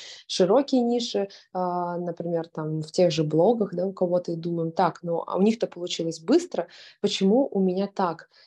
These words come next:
И вот важно в этот момент не опустить руки и, может быть, где-то для потребителя, для клиента, м, разжевать. Знаешь, вот немножко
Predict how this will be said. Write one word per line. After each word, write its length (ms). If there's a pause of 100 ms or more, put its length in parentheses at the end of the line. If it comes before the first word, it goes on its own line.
(120)
И 160
вот 260
важно 460
в 40
этот 200
момент 360
не 140
опустить 520
руки 340
и, 180
может 480
быть, 160 (100)
где-то 440
для 180
потребителя, 800
для 160
клиента, 720 (500)
м, 380
разжевать. 760
Знаешь, 320
вот 100
немножко 600